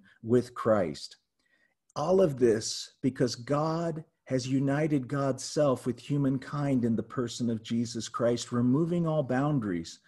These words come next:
between deity and humanity and lifting us into the embrace of God in Christ. This union or participation, which is a deep relational bond, a bond of love. It's like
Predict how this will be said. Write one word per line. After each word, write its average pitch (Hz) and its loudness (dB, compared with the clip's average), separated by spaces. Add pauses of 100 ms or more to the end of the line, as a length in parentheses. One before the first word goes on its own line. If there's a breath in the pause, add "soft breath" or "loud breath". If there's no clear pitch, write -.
(320 soft breath)
between 123 4
deity 131 4
and 123 4
humanity 117 2
and 113 0 (200 loud breath)
lifting 139 4
us 117 2
into 117 0
the 117 0
embrace 110 0
of 107 -8
God 107 0
in 107 -4
Christ. 101 -4 (400 soft breath)
This 131 2
union 127 4
or 107 2
participation, 131 -2 (460 soft breath)
which 135 2
is 131 2
a 123 6
deep 147 0
relational 131 4
bond, 90 -2
a 104 -2
bond 160 0
of 135 -2
love. 127 4
It's - -4
like 156 0